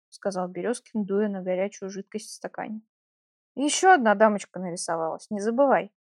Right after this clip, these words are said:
напомнил Архипов, указывая ручкой в школьную фотографию. Точно, Олеся Травникова, которая бывшая Волощук. Я ж тебе не сказал еще.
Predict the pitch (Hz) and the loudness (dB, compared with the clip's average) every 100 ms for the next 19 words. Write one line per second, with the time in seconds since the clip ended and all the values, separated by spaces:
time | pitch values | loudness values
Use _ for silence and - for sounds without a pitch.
0 | _ _ - 196 196 196 185 175 180 - | _ _ -8 -4 -2 -2 -2 -4 -6 -8
1 | 247 254 240 196 196 214 196 185 180 214 | -6 -4 -4 -4 -2 -2 -4 -4 -4 -8
2 | - 208 - 185 185 185 - 214 196 190 | -10 -12 -8 -6 -4 -6 -10 -8 -6 -4
3 | 190 - - _ _ _ _ _ _ _ | -6 -10 -20 _ _ _ _ _ _ _
4 | _ - 302 269 - 196 - _ 190 233 | _ 4 4 4 0 -12 -16 _ 2 4
5 | 254 247 247 240 180 180 - 170 170 - | 2 0 6 6 6 0 -8 -8 -8 -6
6 | 175 185 185 185 202 - 185 175 190 214 | 0 0 0 -4 -6 -4 -4 0 -2 -2
7 | - - _ _ _ _ _ _ 214 269 | -8 -12 _ _ _ _ _ _ 4 4
8 | - 254 294 - 285 240 254 233 - 175 | 4 0 -2 4 4 6 4 4 0 -10